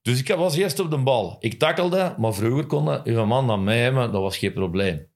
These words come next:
Hè, nu zou dat, eh, oei, oei geweest zijn. Dus en op een bepaald moment, boven, en die vlucht zo. En die schreeuwde en ik, bal, ik had een bal, geen probleem. Die arbiter komt naar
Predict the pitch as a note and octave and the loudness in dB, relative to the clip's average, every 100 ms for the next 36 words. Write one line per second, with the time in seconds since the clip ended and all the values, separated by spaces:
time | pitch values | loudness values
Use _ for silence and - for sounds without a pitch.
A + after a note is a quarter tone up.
0 | - G2 G#2+ G2+ A2 G#2+ G#2+ G#2 G2+ G#2 | -4 -2 0 0 2 2 2 0 0 0
1 | G#2 A#2 A2 F#2+ G#2 A2+ F#2 F#2 F#2 - | 0 0 0 0 0 0 0 0 -2 -2
2 | F#2+ F2+ - - - - _ _ _ _ | -4 -4 -10 -20 -20 -20 _ _ _ _
3 | C3 G2+ G#2+ G#2+ G2 G2 C#3+ C#3+ C3+ C#3 | -2 2 2 2 0 0 0 0 0 0
4 | C3+ - - F2+ G2 A2 G2+ G2 G#2 G2+ | -2 -8 -18 -6 0 0 0 -2 0 -2
5 | G2+ A#2 B2+ A2+ - G#2 F2+ - - - | 0 0 0 -4 -6 -6 -6 -14 -20 -20
6 | - _ _ _ _ _ _ _ _ _ | -20 _ _ _ _ _ _ _ _ _
7 | _ - - - G5+ - - - - - | _ -6 -4 -4 -6 -8 -8 -8 -8 -4
8 | C#3 B2 A#2+ A#2+ - B2 B2+ C3+ C3 A2+ | 0 2 2 0 0 0 0 0 0 0
9 | A2 - A#2+ A#2 C#3+ - A#2 F#3 E3 G#2+ | -2 -4 -16 -12 -8 -2 -2 -2 -2 -4
10 | F2+ F2+ A2+ D#3+ B2 G2 - E2+ F2 F#2+ | -2 0 0 -2 -2 -4 -2 -4 -2 0
11 | F2+ F#2 F#2+ E2+ B2 - - F2+ | 0 -2 -2 -2 -4 -4 -6 -2